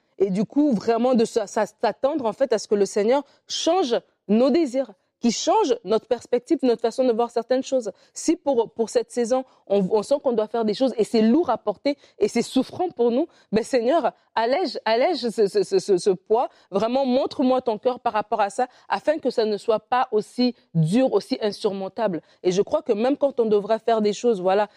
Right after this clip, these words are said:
que c'est peut-être moi, mon réflexe, c'est de rester dans mon lit, mais je suis de service, mais je vais me lever et je vais aller servir.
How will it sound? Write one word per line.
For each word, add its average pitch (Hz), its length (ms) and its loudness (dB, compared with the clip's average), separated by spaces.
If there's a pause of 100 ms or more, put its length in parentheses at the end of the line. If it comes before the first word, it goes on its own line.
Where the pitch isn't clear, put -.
(160)
que 214 120 2
c'est - 140 0
peut-être - 260 -4
moi, 233 180 0
mon 226 140 2
réflexe, 214 480 -2 (220)
c'est 202 80 0
de 202 80 2
rester 214 240 -4
dans 214 140 2
mon 214 140 2
lit, 214 260 0
mais 190 120 0
je 196 100 0
suis 220 180 0
de 202 120 4
service, 185 500 -2 (300)
mais 196 240 0
je 185 200 2
vais 339 80 2
me 330 120 2
lever 269 440 2 (180)
et 226 120 2
je 202 140 -2
vais 247 80 2
aller 285 240 -2
servir. 233 580 -4